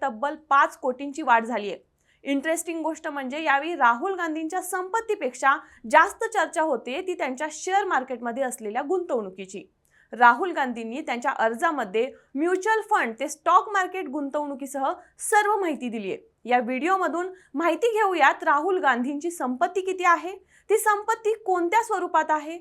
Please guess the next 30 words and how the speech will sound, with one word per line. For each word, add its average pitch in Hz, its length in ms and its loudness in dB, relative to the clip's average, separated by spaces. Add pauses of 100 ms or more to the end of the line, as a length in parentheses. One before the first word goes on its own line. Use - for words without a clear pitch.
(100)
त्यांच्यावर 285 400 2
कोणते 277 400 -4
कर्ज 381 300 2
आहे, 359 320 4 (240)
या 294 140 2
सर्व 466 420 2
प्रश्नांची 311 460 -4
उत्तरं 269 420 -2
जाणून 277 460 2
घेण्यासाठी 262 640 -6 (180)
व्हिडिओ 320 420 2
शेवटपर्यंत 302 760 -2
बघा. 202 260 -2 (300)
नमस्कार, 370 520 2
मी 381 180 -2
प्रगती 359 360 -2
देसाई 294 460 -4 (220)
आणि 294 240 -2
लगावबत्तीमध्ये 349 840 2
तुमचं 262 300 -6
स्वागत. 208 440 -2 (140)
व्हिडिओच्या 247 420 -4
सुरुवातीला 294 580 0 (220)
एक 370 160 -6
आठवण 453 520 4
म्हणून, 370 280 0
अजूनही 359 380 -2
आमच्या 330 300 -4
चॅनलला 302 360 -6
सबस्क्राईब 302 460 -6